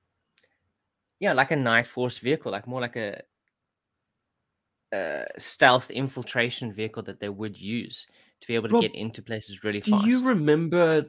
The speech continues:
Speaker 2: the Yahoo Group's R P G thread called G I Joe Night Force?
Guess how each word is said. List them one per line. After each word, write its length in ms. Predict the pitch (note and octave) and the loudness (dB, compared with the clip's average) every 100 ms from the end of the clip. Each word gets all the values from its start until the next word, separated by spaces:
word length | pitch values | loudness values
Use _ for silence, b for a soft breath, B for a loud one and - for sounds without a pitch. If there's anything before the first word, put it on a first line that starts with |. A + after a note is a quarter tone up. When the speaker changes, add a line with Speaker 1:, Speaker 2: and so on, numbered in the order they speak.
| - | 0
Speaker 2:
the 420 | C#3+ C3+ C3 B2+ C#3 | 2 2 2 2 0
Yahoo 580 | B2 B2+ B2 B2 C#3+ C3+ | 4 8 8 8 4 2
Group's 560 | - B2 A#2+ - - - | 2 2 2 -2 -4 0
R 200 | A2 A2+ | 4 2
P 220 | - B2 | 2 -2
G 340 | - B2+ A#2 | 2 4 4
thread 600 | A2 - A#2+ A2+ G#2 G2 - _ _ _ _ _ _ | 2 2 6 6 4 -2 -14 _ _ _ _ _ _
called 300 | - A#2 - | -2 -2 0
G 220 | - B2 | 4 8
I 140 | A2+ G#2+ | 8 8
Joe 360 | B2 A2+ A2 | 4 4 4
Night 360 | A2+ A2+ A2+ A2+ | 4 4 2 0
Force? 600 | - B2+ C3+ D3+ - | -4 -4 -4 -8 -16